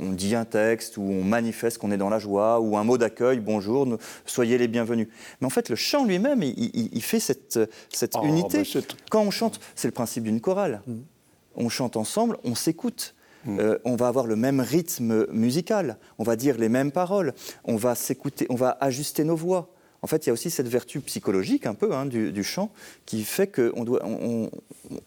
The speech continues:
Speaker 1: le, le chant va faire une unité aussi, va
Speaker 2: Oui, oui.
Speaker 1: contribuer à cette
Speaker 2: C'est même
Speaker 1: unité.
Speaker 2: plus que psychologique, c'est ça aussi, hein, mais c'est sûr qu'un chant d'entrée, par exemple, qui, qui est extrêmement joyeux, comme ce, comme ça arrive assez souvent, moi, euh, comme prêtre, et alors donc on est accueilli comme prêtre, ça c'est normal,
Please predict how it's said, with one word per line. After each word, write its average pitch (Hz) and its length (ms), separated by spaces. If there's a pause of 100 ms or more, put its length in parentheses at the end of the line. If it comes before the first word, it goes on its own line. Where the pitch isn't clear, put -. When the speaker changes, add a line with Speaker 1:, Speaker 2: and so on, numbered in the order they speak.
Speaker 1:
le, 110 200
le 110 140
chant 175 180
va 135 140
faire 220 340
une 151 80
unité 123 380
aussi, - 320
va 107 140
Speaker 2:
Oui, 143 120
oui. 151 80
Speaker 1:
contribuer 196 380
à 208 40
cette 180 140
Speaker 2:
C'est 147 60
même 170 120
Speaker 1:
unité. - 160
Speaker 2:
plus 214 240
que 170 120
psychologique, 131 640
c'est - 160
ça 117 220
aussi, 151 380
hein, 104 120
mais 104 240
c'est 151 160
sûr - 300
qu'un - 560
chant 190 260
d'entrée, 151 460
par 101 160
exemple, 104 320
qui, 107 260
qui 120 120
est 110 140
extrêmement 120 540
joyeux, 117 380
comme 101 200
ce, 113 240 (220)
comme 120 180
ça - 140
arrive 107 240
assez 101 260
souvent, 180 460 (400)
moi, 180 400
euh, 135 80
comme 113 320
prêtre, 214 440
et 120 120
alors 113 220
donc 110 240
on 107 140
est 107 100
accueilli 147 440
comme 214 260
prêtre, - 380
ça 104 160
c'est - 160
normal, 143 460